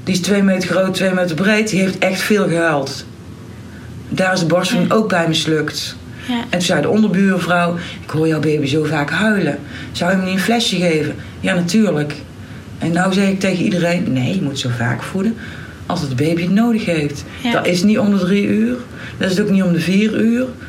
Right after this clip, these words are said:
Speaker 1: Dat is misschien voor sommige moeders om de tweeënhalf uur.
Speaker 2: Ja.
Speaker 1: Je borsten hebben een bepaalde opslagcapaciteit.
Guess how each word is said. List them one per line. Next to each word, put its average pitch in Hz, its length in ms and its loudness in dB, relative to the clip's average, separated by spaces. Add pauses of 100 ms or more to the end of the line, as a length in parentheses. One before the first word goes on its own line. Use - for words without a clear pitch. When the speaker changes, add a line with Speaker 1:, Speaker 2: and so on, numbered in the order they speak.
(120)
Speaker 1:
Dat 247 140 0
is - 60 -4
misschien 214 400 2
voor 175 100 -2
sommige 208 340 2
moeders 180 240 0
om 175 140 2
de 170 60 2
tweeënhalf 165 640 0
uur. 220 320 0 (220)
Speaker 2:
Ja. 247 120 0 (180)
Speaker 1:
Je 185 80 -2
borsten 220 380 2
hebben 185 200 2
een 175 120 2
bepaalde 170 260 2
opslagcapaciteit. 175 1200 -2